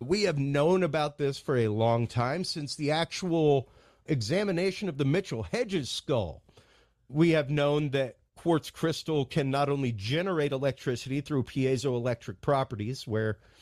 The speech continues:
basically if it's under enough pressure and struck, it will generate power. That's how,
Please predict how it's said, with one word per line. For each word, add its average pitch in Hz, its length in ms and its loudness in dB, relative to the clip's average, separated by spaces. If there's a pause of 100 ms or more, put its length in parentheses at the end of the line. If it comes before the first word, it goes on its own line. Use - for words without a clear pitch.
(240)
basically 180 460 -2
if 151 140 -2
it's 143 240 -4
under 180 340 4
enough 151 300 0
pressure 175 560 -2
and 127 200 0
struck, 190 580 0 (300)
it 185 220 2
will 165 140 2
generate 139 640 0
power. 113 480 -2 (440)
That's 143 360 0
how, 151 480 4